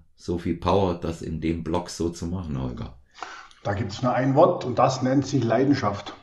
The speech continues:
Speaker 1: Mhm.
Speaker 2: Äh, ich hab damals vor, ja gut, ich hab mir, ich hab mir das, äh, das alles tatsächlich, ähm, über viele, viele Jahre erarbeitet und, ähm, ja, bin dann nach ungefähr zehn vorbereitenden Jahren, wo ich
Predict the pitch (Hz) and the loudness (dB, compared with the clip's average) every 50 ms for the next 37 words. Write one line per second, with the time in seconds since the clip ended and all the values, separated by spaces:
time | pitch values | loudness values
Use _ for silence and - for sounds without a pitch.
0 | _ _ _ _ _ - 82 76 73 69 69 - - - - - - _ - - | _ _ _ _ _ -6 -6 -4 -4 -6 -8 -10 -12 -14 -20 -20 -20 _ -12 -8
1 | 92 98 98 98 98 98 98 98 98 - - - 120 120 - 120 120 120 117 117 | -6 -4 -2 -2 -2 -2 -2 -4 -6 -8 -6 -6 -6 -4 -2 -2 0 2 2 0
2 | 113 - - - 117 110 107 104 104 101 101 - - - - - - - - - | 0 -2 -6 -4 0 2 2 4 2 2 0 -4 -8 -14 -20 -20 -20 -20 -10 -4
3 | 104 101 98 - 131 127 - - - - - 98 98 - - 117 110 - 123 117 | -2 -2 0 0 0 -2 -2 -4 -10 -10 -8 -8 -6 -2 -2 -2 2 2 2 2
4 | 113 113 - - 123 120 139 135 120 127 127 - - - - 117 101 - 95 107 | 2 0 0 0 2 4 4 6 6 6 4 4 2 -4 -6 -6 -6 -4 -4 -4
5 | 107 - 110 - - - - 113 117 117 - - 113 95 - 123 120 - - 123 | -4 -4 -4 -4 -6 -6 -2 -2 0 0 0 -2 -6 -4 -2 -2 -2 0 0 -2
6 | 117 95 - - - 104 101 101 101 101 98 98 - 117 110 110 95 - 135 147 | -2 -2 -4 -8 -8 -6 -4 -2 0 0 0 -2 -2 0 0 0 0 2 2 6
7 | 156 160 151 131 - 135 139 135 127 113 107 113 123 123 - - 104 - - 110 | 10 10 8 8 8 4 6 6 6 8 8 8 8 8 6 2 0 0 2 0
8 | 117 123 - 139 139 139 139 147 143 - - - - - - - - - - - | 0 0 0 0 0 2 2 2 0 0 -4 -12 -18 -18 -18 -16 -14 -14 -14 -14
9 | - - - - 117 117 120 120 120 113 110 117 110 110 110 113 110 113 113 110 | -16 -14 -8 -4 -2 2 4 4 4 4 4 2 0 0 2 2 2 0 0 -2
10 | 98 - - - - 123 120 110 - - - - 117 120 117 117 113 113 107 110 | -2 -6 -8 -8 -6 -4 -2 -2 -2 -4 -6 2 4 4 4 6 4 2 2 0
11 | 104 104 110 120 117 117 117 - - 117 113 110 110 - - - - 127 135 143 | -2 0 0 0 0 2 0 0 4 4 4 4 2 -2 -4 2 4 6 8 8
12 | 131 135 - - - 143 139 131 143 131 123 127 127 127 135 127 - - 120 107 | 6 4 2 0 6 6 6 6 6 4 4 2 2 4 2 2 4 4 2 4
13 | 101 101 101 113 131 143 139 135 - - - 113 113 113 117 98 - - - | 4 4 4 4 6 4 2 0 -2 -6 -8 -6 -2 -2 -2 -4 -4 -12 -18